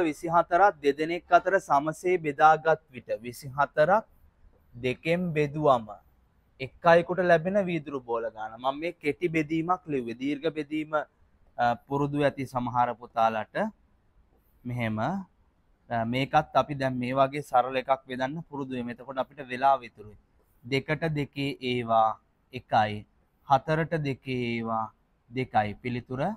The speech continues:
දොළහයි. එක්කෙනෙක්ට හම්බෙන වීදුරු බෝල ගාන දොළහයි. හ-, අටවෙනි ප්‍රශ්න. සංඛ්‍යා වැඩි එකේ සිට අඩු එකට ලියන්න. මම සංඛ්‍යා ටික කිව්වේ නෑ. දැන් අපි ලියමු.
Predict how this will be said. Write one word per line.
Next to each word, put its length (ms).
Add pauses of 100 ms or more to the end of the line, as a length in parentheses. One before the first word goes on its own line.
(240)
දොළහයි. 440
එක්කෙනෙක්ට 460
හම්බෙන 480
වීදුරු 320
බෝල 280
ගාන 300 (580)
දොළහයි. 380 (1400)
හ-, 220
අටවෙනි 420
ප්‍රශ්න. 360 (1120)
සංඛ්‍යා 680 (100)
වැඩි 340
එකේ 260
සිට 240
අඩු 280
එකට 260
ලියන්න. 340
මම 140
සංඛ්‍යා 440
ටික 200
කිව්වේ 260
නෑ. 120
දැන් 200
අපි 220 (480)
ලියමු. 400